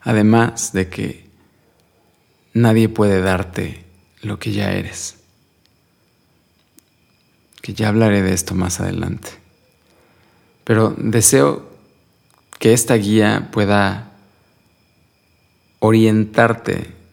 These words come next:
desde la preparación para el despertar hasta el despertar mismo, su estabilización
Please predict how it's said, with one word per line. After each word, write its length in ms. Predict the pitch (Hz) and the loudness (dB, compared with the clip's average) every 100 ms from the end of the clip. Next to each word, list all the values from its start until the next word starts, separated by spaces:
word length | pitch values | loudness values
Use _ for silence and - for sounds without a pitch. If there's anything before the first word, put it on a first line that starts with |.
| _ _ - | _ _ -2
desde 320 | 101 98 104 | 0 2 2
la 160 | 107 | 0
preparación 720 | - 113 104 101 95 - 120 123 | 0 -2 0 0 0 0 0 2
para 160 | 139 | 0
el 80 | 117 | 0
despertar 840 | 101 - 101 - 104 - - - _ _ _ _ _ _ - | -2 -6 -8 -6 -4 -4 -8 -18 _ _ _ _ _ _ -6
hasta 260 | 101 - 104 | -4 0 -2
el 100 | 95 | -2
despertar 600 | 98 - 98 - 110 104 | -2 -2 -4 -2 -2 2
mismo, 520 | 110 110 98 92 - - _ _ _ _ _ _ _ _ _ _ _ _ - | 2 0 -2 -6 -8 -16 _ _ _ _ _ _ _ _ _ _ _ _ -10
su 180 | - | 0
estabilización 1080 | 113 - 107 107 104 104 104 - 120 165 240 | 0 2 2 2 0 -2 -2 0 0 0 -4